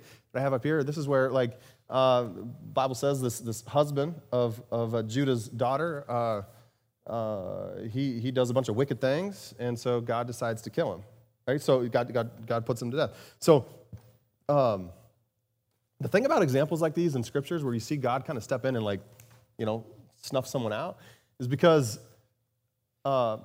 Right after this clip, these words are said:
they're, they're, they're interesting examples where nobody is surprised that it happened. It's not like,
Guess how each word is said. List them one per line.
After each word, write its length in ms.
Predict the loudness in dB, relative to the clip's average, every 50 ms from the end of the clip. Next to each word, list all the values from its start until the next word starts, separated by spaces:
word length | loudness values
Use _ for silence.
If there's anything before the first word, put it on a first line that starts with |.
| -16 -20 -20 _ _ _ _ _ _ _ _ -12
they're, 460 | -6 -2 0 0 2 4 4 4 4 4
they're, 260 | 2 4 4 2 2 2
they're 180 | 0 0 0 0
interesting 420 | 0 2 2 2 2 2 0 0
examples 600 | 0 0 0 -2 -2 -2 -2 -2 -4 -4 -4 -6
where 340 | -2 0 2 4 2 2 0 -2
nobody 580 | -2 0 4 4 6 6 8 6 6 6 4
is 220 | 2 0 -4 -6 -4
surprised 500 | -8 -8 -4 -2 0 0 0 0 -2 -4
that 140 | -4 -4
it 40 | -4
happened. 340 | -4 -6 -6 -8 -8 -14 -18
It's 1700 | -20 -20 -20 _ _ _ _ _ _ _ _ _ _ _ _ _ _ _ _ _ _ _ _ _ _ _ _ _ _ _ _ _ -6 -2
not 80 | 0 0
like, 100 | 0